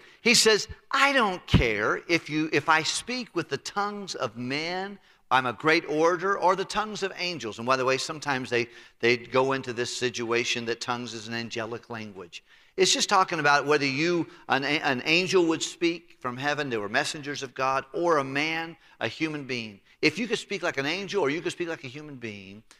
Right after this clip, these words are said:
who is very gifted in that way, but if you don't have love, you really, the Bible tells us there,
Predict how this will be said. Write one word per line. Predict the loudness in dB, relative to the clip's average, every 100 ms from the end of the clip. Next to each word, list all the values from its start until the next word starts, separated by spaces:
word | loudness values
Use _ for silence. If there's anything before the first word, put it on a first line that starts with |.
| -20 _
who | -2
is | -2 0
very | 6 6 6
gifted | 0 -4 -2 -8
in | -4
that | -6 -4
way, | -6 -6 -12 -18 _ _ _
but | 2 2
if | 0
you | -4
don't | 4 4 2
have | -4 -2 -2 -2 -8 _ _
love, | -4 2 4 4 0 -8 -16 _ _ _ _ _
you | -2 0
really, | 0 -2 -2 0 -2 -4
the | -2
Bible | 6 6 6 0
tells | 2 2 2 0
us | -4 2
there, | 4 6 2